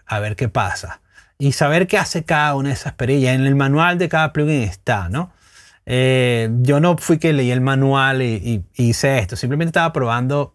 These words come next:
varios compresores. Empecé con el A P I, que es el que normalmente uso.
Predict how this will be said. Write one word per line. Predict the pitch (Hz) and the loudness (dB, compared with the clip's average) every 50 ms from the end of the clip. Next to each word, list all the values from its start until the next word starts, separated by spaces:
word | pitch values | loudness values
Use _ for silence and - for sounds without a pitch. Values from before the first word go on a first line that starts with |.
| _ | _
varios | - 139 135 135 127 | -4 -2 0 0 0
compresores. | - - - 113 98 - - 131 104 98 110 - | -2 -4 -4 -6 -4 -2 0 0 0 -2 -4 -6
Empecé | - 113 - - - 123 | -6 -6 -6 -4 -4 -4
con | 143 165 | -2 -2
el | 170 156 | 0 0
A | 139 | -2
P | - - 127 135 156 | 0 0 0 0 0
I, | 160 | 0
que | 160 143 | 2 0
es | 156 | 0
el | 170 175 | 0 0
que | 175 | 0
normalmente | 147 135 123 135 143 156 165 175 165 160 175 175 | -2 0 0 -2 0 0 0 0 -2 0 0 0
uso. | 170 147 131 127 - - 156 156 | 2 2 0 0 -2 -4 -6 -6